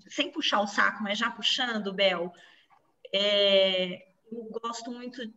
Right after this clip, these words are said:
de ouvir você falar sobre marca pessoal, ler o que você escreve sobre marca pessoal. É, tem muita gente, eu, muita gente interessante, mas eu tenho um carinho muito especial porque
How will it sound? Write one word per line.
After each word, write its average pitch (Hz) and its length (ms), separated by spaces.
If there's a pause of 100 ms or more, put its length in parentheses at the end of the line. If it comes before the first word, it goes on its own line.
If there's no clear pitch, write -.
de 247 240
ouvir 240 440
você 233 580
falar 180 420
sobre 196 240
marca 180 300
pessoal, 165 340
ler 208 180
o 233 80
que 277 120
você 240 720
escreve 196 460
sobre 208 200
marca 185 280
pessoal. - 500 (340)
É, - 140
tem 214 120
muita 269 340
gente, 214 580
eu, 214 220 (440)
muita 233 140
gente 247 240
interessante, 202 720
mas 208 120
eu 220 100
tenho 233 280
um 240 40
carinho 233 380
muito 254 280
especial 208 640 (580)
porque 247 920